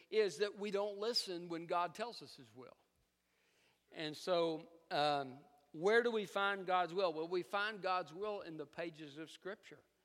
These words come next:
Um, there's, there's a treasure trove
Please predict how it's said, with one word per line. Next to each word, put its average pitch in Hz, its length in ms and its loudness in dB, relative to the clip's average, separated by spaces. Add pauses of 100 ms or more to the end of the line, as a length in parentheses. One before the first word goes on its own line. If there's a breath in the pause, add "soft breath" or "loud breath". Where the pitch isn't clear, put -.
(720 soft breath)
Um, 143 480 0 (220)
there's, - 720 -4 (160)
there's 175 220 -4
a 175 60 -4
treasure 208 600 -2
trove 135 580 -4